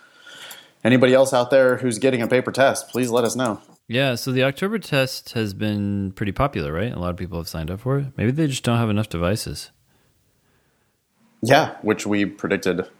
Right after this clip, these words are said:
Speaker 1: a long time ago, but <laughs> I mean,
Speaker 2: Yeah.
Speaker 1: if, if we presume that the number of signups changes dramatically <laughs> throughout the year, depending on what time in the cycle.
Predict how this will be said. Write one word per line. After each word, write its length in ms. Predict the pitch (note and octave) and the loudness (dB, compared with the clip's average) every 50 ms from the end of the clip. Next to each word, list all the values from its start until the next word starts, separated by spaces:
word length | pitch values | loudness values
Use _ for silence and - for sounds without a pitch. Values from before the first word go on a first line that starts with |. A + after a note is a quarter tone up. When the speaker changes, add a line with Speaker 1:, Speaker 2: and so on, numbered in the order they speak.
| _ - | _ -4
Speaker 1:
a 60 | E2+ | -4
long 160 | D2+ D2+ D#2 | -2 -2 -2
time 180 | D#2 - B2+ G2+ | 0 0 0 2
ago, 240 | D#2 D#2+ D#2+ F#2+ - - | 0 0 0 -2 0 0
but 240 | F#2+ - - - - _ _ _ _ _ _ _ _ _ _ _ _ _ _ _ _ _ _ _ _ _ _ _ - | -2 -2 -2 -6 -14 _ _ _ _ _ _ _ _ _ _ _ _ _ _ _ _ _ _ _ _ _ _ _ -8
<laughs> 540 | - - - - - _ - - - - - - - | -8 -8 -8 -10 -14 _ -18 -18 -16 -6 -4 2 4
I 40 | D#3 | 6
mean, 320 | C#3+ C3+ B2 - - - _ _ - - - - - F#3+ F3+ - | 6 6 4 0 -4 -12 _ _ -20 -18 -18 -16 -16 -16 -10 -4
Speaker 2:
Yeah. 220 | G#2 G#2+ A#2+ B2+ A2 - F2+ - _ _ - - - _ _ _ _ - G2+ - _ | -2 0 0 0 -2 -6 -12 -16 _ _ -8 -8 -8 _ _ _ _ -14 -14 0 _
Speaker 1:
if, 340 | D#3+ D#3+ D#3+ - - - - | 2 2 2 0 -4 0 2
if 160 | E3 D#3 D#3+ | 2 2 2
we 120 | E3+ F#3 | 0 0
presume 560 | F3 - F3 E3 C#3+ C#3 D#3 F#3 F#3+ F3+ D#3 | 0 0 0 0 2 2 2 2 2 2 2
that 240 | B2 B2+ A#2 - G#2+ | 2 2 0 0 0
the 320 | B2+ B2 A#2 G#2+ - - - _ _ _ _ _ _ - | 0 0 2 0 -2 -2 -6 _ _ _ _ _ _ -2
number 280 | A#2+ C3 C#3+ C3+ B2 | 2 2 4 4 4
of 80 | G#2+ - | 2 2
signups 500 | - - B2+ C3+ B2+ A2 F#2+ - - - | 2 2 2 2 2 0 0 -2 -4 -6
changes 540 | - - C#3 C#3 B2 A2+ G#2+ F#2+ F#2 F2 E2+ | -2 0 2 2 2 2 2 0 0 -4 -6
dramatically 560 | - G#2 F#2+ G#2 A#2+ C3 C3+ B2 - - G#2+ | -4 -4 0 2 2 2 2 2 -2 -4 -6
<laughs> 60 | - - | -4 -2
throughout 300 | A2+ A2+ A2 A2 A2 A2 | 2 4 4 4 2 0
the 80 | G2 | -2
year, 340 | F#2+ G#2 C3 A#2+ F#2 F2+ E2+ | -2 2 2 2 2 2 0
depending 360 | F2 G2+ G2 A#2 A2 A#2 A2 | -2 -2 0 0 0 0 0
on 140 | G2+ F#2+ F#2+ | 0 0 2
what 140 | G#2+ - - | 0 0 0
time 240 | A2 G#2 G#2+ G#2 F#2+ | 0 -2 -2 -2 -2
in 80 | F2 | -4
the 60 | D#2+ | -6
cycle. 480 | - - B2 B2+ B2 - - F2+ F#2+ | -2 0 0 0 0 -2 -4 -4 -6